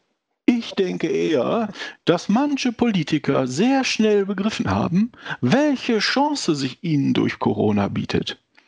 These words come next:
Leute wie Frau Merkel oder Herr Söder sind doch begeistert, dass es diese Pandemie oder besser diese Panik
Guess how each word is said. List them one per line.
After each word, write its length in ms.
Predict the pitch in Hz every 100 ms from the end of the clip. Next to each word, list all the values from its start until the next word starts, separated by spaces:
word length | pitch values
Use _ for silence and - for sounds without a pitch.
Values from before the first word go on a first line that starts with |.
| _ _ -
Leute 460 | - 233 302 - 226
wie 100 | 190
Frau 260 | - 131 117
Merkel 500 | 135 175 214 - 214
oder 200 | 165 143
Herr 280 | 120 135
Söder 420 | 127 127 240 240 156
sind 180 | 160
doch 140 | 175 -
begeistert, 1000 | - 240 - - 277 254 - 139 113 - - - _ _
dass 180 | - -
es 140 | 131
diese 260 | 131 117 127
Pandemie 800 | - 123 113 113 113 170 127 175 _ _ _ _
oder 340 | - 208 139 113
besser 300 | 110 101 101
diese 260 | 104 98
Panik 720 | 98 - 262 240 127 170 -